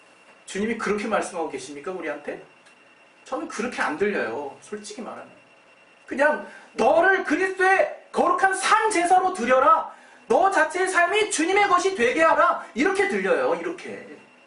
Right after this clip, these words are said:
내가 열심히 뭔가 해서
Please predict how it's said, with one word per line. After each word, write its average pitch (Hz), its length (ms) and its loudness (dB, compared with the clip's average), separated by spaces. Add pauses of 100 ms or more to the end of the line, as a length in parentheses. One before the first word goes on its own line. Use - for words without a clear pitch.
(1160)
내가 233 420 2
열심히 311 420 0
뭔가 311 260 2
해서 370 420 2